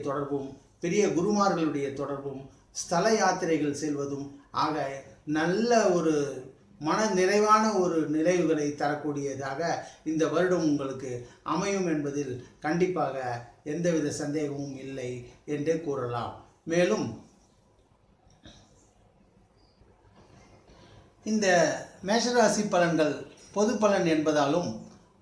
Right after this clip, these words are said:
மேலும் அவரவர்களுடைய லக்னங்களுக்கு எப்படி யோகாதிபதிகளுடைய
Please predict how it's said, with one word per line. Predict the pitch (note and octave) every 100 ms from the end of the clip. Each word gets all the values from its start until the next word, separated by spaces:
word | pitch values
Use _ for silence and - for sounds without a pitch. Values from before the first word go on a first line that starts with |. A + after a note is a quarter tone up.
| _ _ _
மேலும் | F#3+ G3+ F#3+ D3 A#2 - -
அவரவர்களுடைய | F3 G3+ G#3 G#3+ G#3 G3+ F3 E3+ D#3 C#3 A#2+ - - - -
லக்னங்களுக்கு | D3+ F#3 A#3+ A#3+ G#3 G#3 - G3 F3+ C#3+ - - - _ _ _ _
எப்படி | - E3+ F3+ E3 - F3+ G3 D3+ - - - _ _ E3+
யோகாதிபதிகளுடைய | F#3 G3 A#3 A#3 G#3 G3 F#3 E3+